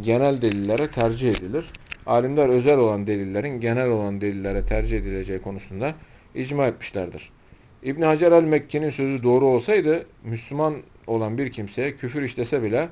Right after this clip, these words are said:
bir daha as-, asla kafir olamayacağını söylemek caiz olurdu. Fakat bu nassa ve icmaya ters düşen bir konudur. Resulullah sallallahu aleyhi ve sellem diyor ki, "Kim dinini değiştirirse onu öldürünüz." Buhar'da geçen bir hadiste.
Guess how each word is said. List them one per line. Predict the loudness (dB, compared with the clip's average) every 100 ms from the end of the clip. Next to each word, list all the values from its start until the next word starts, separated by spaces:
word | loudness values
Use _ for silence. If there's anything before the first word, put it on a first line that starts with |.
| -12 -20 -18 -4
bir | -2 2
daha | 4 4
as-, | 2 -4 -6
asla | -4 -2 -4 -2
kafir | -2 -2 0
olamayacağını | 0 0 0 -4 -6 -6
söylemek | -4 -4 -4 -8 -2
caiz | 2 2 2
olurdu. | -4 -6 -6 -6 -10 -20 -20 -8 -4
Fakat | 0 -2 -2
bu | -2 -2 -4 -10
nassa | -6 -6 -2 -2
ve | 0
icmaya | -2 -4 -4 -4 -2
ters | -4 -4 -6
düşen | -10 -10 -8
bir | -10 -12 -12
konudur. | -10 -6 -8 -8 -20 -20 _ _ -20 -20 -20 -20 -20 _ -20 -20 -18 -12
Resulullah | -10 -4 -4
sallallahu | -2 -4 -2 0 0
aleyhi | -2
ve |
sellem | -4 -6 -4
diyor | -6
ki, | -6 -10
"Kim | -8 -6
dinini | -6 -6 -6 -4
değiştirirse | -4 -4 -8 -8 -8
onu | -6 -2
öldürünüz." | -2 -2 -6 -10 -12
Buhar'da | -10 -10 -10
geçen | -12 -12 -14
bir | -16
hadiste. | -16 -18 -14 -16